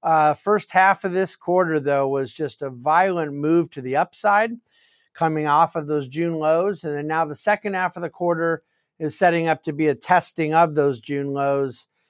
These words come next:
as, uh, markets have just gone in the opposite direction this, uh, these last several weeks. Uh, the Dow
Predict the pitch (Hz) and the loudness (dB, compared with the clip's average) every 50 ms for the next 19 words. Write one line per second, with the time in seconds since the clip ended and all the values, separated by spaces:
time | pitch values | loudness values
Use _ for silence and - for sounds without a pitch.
0 | _ _ _ - 151 143 139 139 139 117 123 151 139 135 135 131 139 143 143 143 | _ _ _ -2 0 2 2 2 0 -2 -2 0 0 0 0 2 4 4 4 4
1 | - - 147 120 - - 151 139 131 131 131 120 120 123 147 135 - - - 143 | 2 -2 -6 -6 -4 -4 -2 0 0 0 -2 -6 -6 -6 -6 -6 -6 -4 -4 -4
2 | 139 139 131 135 131 147 156 151 151 151 - 139 - - 151 135 113 - 139 135 | -2 -2 -4 -4 0 2 4 4 4 2 0 -8 -6 -6 -8 -8 -6 -6 -4 0
3 | 139 143 143 - - - 143 135 131 131 131 135 127 - - - 143 135 131 131 | 0 0 0 -2 -6 -6 -6 -6 -6 -4 -6 -6 -8 -8 -6 -4 -2 -2 0 0
4 | 131 127 131 127 131 135 131 117 127 139 131 131 123 - - 143 117 117 131 135 | -2 -4 -6 -6 -6 -8 -6 -4 -2 -2 -2 -2 -2 -4 -8 -8 -8 -8 -8 -6
5 | 143 175 196 175 - _ _ - - - _ _ _ _ _ _ _ _ _ _ | -2 -2 -2 -2 -4 _ _ -20 -20 -20 _ _ _ _ _ _ _ _ _ _
6 | - - 185 170 170 165 151 170 160 151 220 226 254 311 330 311 302 | -2 2 4 4 4 2 0 -2 0 2 2 4 4 4 2 2 -2